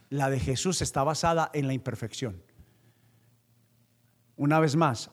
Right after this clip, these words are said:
¿a quiénes eligió Jesús para que fueran sus aprendices? No sabían leer, no sabían creer,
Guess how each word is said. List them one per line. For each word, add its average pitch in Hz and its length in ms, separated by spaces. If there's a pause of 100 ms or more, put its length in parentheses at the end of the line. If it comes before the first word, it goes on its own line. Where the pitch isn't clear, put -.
¿a 127 200
quiénes 160 480
eligió 127 440
Jesús 147 340
para 127 160
que 117 140
fueran 120 180
sus 117 180
aprendices? 95 720 (2500)
No 101 80
sabían 131 400
leer, 120 300 (1800)
no 120 120
sabían 135 400
creer, 117 440